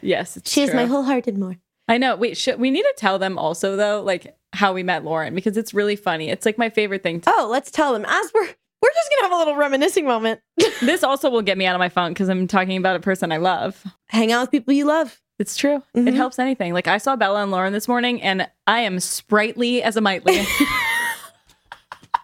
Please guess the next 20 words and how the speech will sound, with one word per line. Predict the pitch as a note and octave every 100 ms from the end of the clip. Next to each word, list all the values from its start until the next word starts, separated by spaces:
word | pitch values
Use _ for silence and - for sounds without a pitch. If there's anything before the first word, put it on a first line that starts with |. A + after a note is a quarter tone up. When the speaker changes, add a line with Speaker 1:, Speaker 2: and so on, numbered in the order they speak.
| - - _ - - - -
Speaker 1:
I | E4+ F4+ D#4+
am | C4 A#3 - _ -
Ethan, | D4 D#4+ D#4 C4
you're | C4
in | B3
there | A3
too. | G3 F#3+ F3
Don't | F#3+
worry. | F#3 D#3+ - _ _ _ _ _
But | B3+
you | B3+
just | B3 A#3+
came | A3 G#3
a |
little | F#3+ F#3
later. | F#3 F3 - - _ _ _
I | - D4+ F4+
was | E4+ -
so | G4+ D#4+
happy | E4+ F4 E4+ E4 D4+ D4+